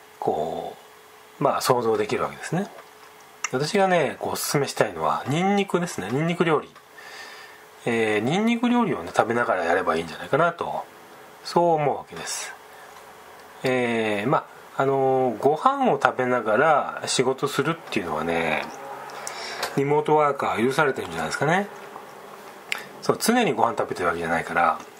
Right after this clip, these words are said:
昼時とか、<clears throat> 夕方とか、お腹減ったらちょっとね、ご飯を食べると。その時にニンニク料理を、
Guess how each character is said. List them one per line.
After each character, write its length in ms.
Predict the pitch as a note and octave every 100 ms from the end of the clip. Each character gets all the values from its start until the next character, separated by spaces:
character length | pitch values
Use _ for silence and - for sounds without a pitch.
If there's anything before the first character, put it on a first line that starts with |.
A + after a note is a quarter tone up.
| - - - - - - - - - - -
昼 220 | - C3+
時 160 | B2 -
と 100 | C#3
か、 220 | - - - - -
<clears throat> 80 | - D3+ C3
夕 100 | B2+
方 220 | A#2 G#2+ G2+
と 80 |
か、 200 | F2+ C#3+ - - - - - - - -
お 20 |
腹 160 | B2+ B2+
減 60 |
っ 20 | B2
た 180 | - F3+
ら 380 | C#3+ A2 D2 -
ち 80 | -
ょ 40 |
っ 20 | -
と 100 | -
ね、 120 | - A#2+
ご 100 | -
飯 260 | A2+ D#2+
を 60 | D#2
食 140 | - E2+
べ 80 |
る 40 | -
と。 140 | - - -
そ 160 | - G3+
の 80 | G3+
時 240 | A3+ G3
に 340 | C#3+ A2 A#2+ B2
ニ 100 | D3+
ン 120 | F#3
ニ 80 | F#3+
ク 120 | G3+
料 160 | G3 E3+
理 80 |
を、 240 | A2 E2